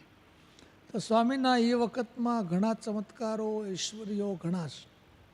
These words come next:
આ નાની કુકાઓ સ્વામી પધારેલા ગોપાળાન સ્વામી. એ વખતે આ કૃષ્ણચંદાસ સ્વામીના ઘેરે રસોઈ હતી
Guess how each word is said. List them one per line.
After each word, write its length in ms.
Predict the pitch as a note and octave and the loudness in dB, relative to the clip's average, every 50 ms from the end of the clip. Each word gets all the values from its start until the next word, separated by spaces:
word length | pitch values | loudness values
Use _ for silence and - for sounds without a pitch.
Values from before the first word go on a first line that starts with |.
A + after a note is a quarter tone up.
| - _ - - - - - - - - - - - - - - - - - - - - - - - - - D#3 - - | -20 _ -20 -20 -20 -20 -18 -14 -12 -10 -8 -8 -10 -10 -14 -20 -20 -20 -20 -20 -20 -20 -6 0 2 2 4 2 2 -2
આ 140 | - F#3+ F#3+ | -4 0 2
નાની 360 | F#3+ F3+ F#3 G#3 A3 A#3+ C4 | 2 4 4 4 4 2 0
કુકાઓ 500 | A3 - B3+ A3+ - - A#3 A#3 A3+ A3 | -2 -6 -8 -6 -2 2 2 2 2 2
સ્વામી 320 | F#3+ - G#3+ G#3 G3+ G#3 G3 - | 0 0 0 0 0 0 0 -2
પધારેલા 520 | - F#3 E3 G#3+ B3 C4 A3+ G3+ F#3 F3 F3 | 0 2 4 4 4 4 2 0 0 0 -2
ગોપાળાન 480 | D#3+ F3 F3 - G3 F#3+ F#3+ F3 E3+ | -2 -4 -4 -2 -2 -2 0 0 -2
સ્વામી. 760 | D#3 D3 E3+ E3+ E3 - - - - - C#4 A#3+ G#3+ - - F#2+ - - - - - - D3+ D3 C#3+ C3+ - - - - - - - - - - - - - - - - - - - | -2 -4 -6 -8 -10 -10 -16 -12 0 4 6 6 6 6 2 -2 -8 -14 -18 -18 -4 6 12 12 12 12 12 10 4 -2 -10 -16 -18 -20 -20 -20 -20 -20 -20 -20 -20 -20 -20 -10 -2
એ 120 | G3+ A3+ | 2 2
વખતે 760 | C4 B3+ A#3+ G#3+ E3+ - - - - A3 G3 F#3 F#3 F3+ F3 F3+ - - - - - - - - - - - - - - - - - - - - - _ _ - - - - - - _ _ _ _ _ - - - - - - - _ _ _ - - - - - - - - _ _ _ _ - - _ _ - - - - - - - - - | 4 6 6 4 2 0 -8 -6 -2 0 2 2 2 2 0 -4 -6 -12 -20 -20 -20 -20 -20 -20 -20 -20 -20 -20 -16 -14 -14 -14 -14 -14 -18 -20 -20 _ _ -20 -20 -20 -20 -20 -20 _ _ _ _ _ -20 -20 -20 -20 -20 -20 -20 _ _ _ -20 -20 -20 -20 -20 -20 -20 -20 _ _ _ _ -20 -20 _ _ -20 -20 -20 -20 -20 -20 -16 -2 2
આ 120 | A#3 G#3+ F#3+ | 4 4 4
કૃષ્ણચંદાસ 1300 | - - - - G#3+ F#3 D3+ - - G#3 A3+ C#4+ E4 - - B3+ A3 A3 G#3 G#3+ G#3+ G#3 F3 - - | 2 -2 0 4 4 4 6 4 4 6 6 6 6 4 2 4 4 6 6 6 4 4 2 0 0
સ્વામીના 400 | G#3 G3+ G3+ G#3 G#3 G3 G3 F#3 | -2 0 0 0 0 0 -2 -2
ઘેરે 500 | C#3 - - D#3+ F#3 G#3+ A3+ A3 G3 F3 | -4 -2 -2 0 2 2 2 2 0 0
રસોઈ 480 | D#3 E3+ D3 - - A3+ G3 D#3+ D3 | -2 -4 -4 -2 0 0 2 2 0
હતી 240 | C#3 C3 - - - | -2 -4 -10 -16 -20